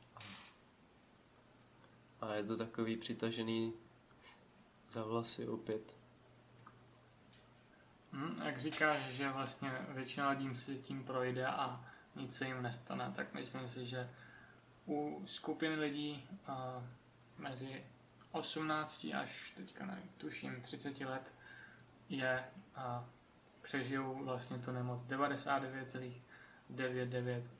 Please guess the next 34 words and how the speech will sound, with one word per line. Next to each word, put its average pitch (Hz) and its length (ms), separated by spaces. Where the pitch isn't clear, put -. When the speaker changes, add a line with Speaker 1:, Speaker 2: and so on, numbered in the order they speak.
Speaker 2:
osm 160 300
procenta 143 560
lidí. 131 300
Myslím 135 320
si, - 160
že - 180
je - 120
to 135 100
nějaká 127 300
takováhle 127 440
podobná 127 380
statistika, 123 680
takže, - 380
a 151 60
to 147 100
je 147 60
vlastně 147 320
ještě 143 240
oficiální 131 680
statistika - 640
k - 80
tomu. - 240
A - 120
ty - 140
oficiální 147 520
statistiky 147 640
se 143 140
vedou 143 240
tak, - 300
že - 180
pokud 139 280
má 147 140
někdo 147 200
covid 147 460